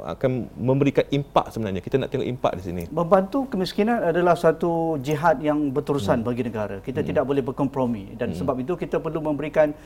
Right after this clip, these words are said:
Speaker 2: kredit dan juga penghargaan kepada pihak kerajaan. Walaupun siapa pun menjadi kerajaan,
Speaker 1: Hmm.
Speaker 2: eh, pembangkang sebelum ini, mereka sudah pun menjadi
Speaker 1: Hmm.
Speaker 2: kerajaan.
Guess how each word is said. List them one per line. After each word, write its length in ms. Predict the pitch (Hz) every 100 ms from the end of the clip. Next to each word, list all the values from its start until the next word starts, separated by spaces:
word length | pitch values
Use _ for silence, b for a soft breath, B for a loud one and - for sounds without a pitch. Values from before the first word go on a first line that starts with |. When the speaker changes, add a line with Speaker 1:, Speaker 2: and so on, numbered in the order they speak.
| B B -
Speaker 2:
kredit 480 | 135 139 127 156 151
dan 80 | 127
juga 120 | 123
penghargaan 480 | 123 139 131 127 131 127
kepada 320 | 131 120 117
pihak 200 | 127 117
kerajaan. 560 | 123 107 127 175 185 -
Walaupun 440 | 131 151 156 180 147
siapa 280 | 160 147
pun 160 | 170 156
menjadi 200 | 139 135
kerajaan, 440 | 131 127 123 127 90 90
Speaker 1:
Hmm. 40 | 120
Speaker 2:
eh, 40 | 117
pembangkang 440 | 113 117 113 120
sebelum 200 | - 127 117
ini, 240 | 135 208 156
mereka 240 | 139 131
sudah 160 | 123 123
pun 240 | 110 120 117
menjadi 200 | 117 90
Speaker 1:
Hmm. 80 | 117
Speaker 2:
kerajaan. 340 | 107 123 143